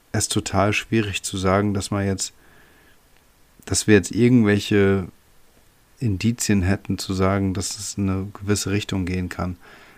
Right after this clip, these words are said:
Also, ähm, Menegaldo, ja, er passt ins Profil, aber das ist halt einfach auch schon alles. Mehr haben wir nicht an der Stelle. Und wenn er noch so sehr eine, ähm, Affäre mit der Schwester hatte.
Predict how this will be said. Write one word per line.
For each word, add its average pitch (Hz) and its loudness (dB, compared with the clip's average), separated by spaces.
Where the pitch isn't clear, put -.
Also, 98 2
ähm, 92 0
Menegaldo, 104 6
ja, 101 4
er 92 -2
passt - -4
ins 104 -6
Profil, 101 -2
aber 92 -2
das - -6
ist - -6
halt 107 -8
einfach - -6
auch - -4
schon - -8
alles. - 0
Mehr 101 2
haben 120 2
wir 95 2
nicht 90 -4
an 92 -6
der 90 -4
Stelle. 92 -4
Und 95 -2
wenn 107 6
er 113 6
noch 110 0
so 110 2
sehr 90 2
eine, 90 -2
ähm, 87 -2
Affäre 87 -2
mit 87 -4
der 90 -6
Schwester - -4
hatte. 87 -6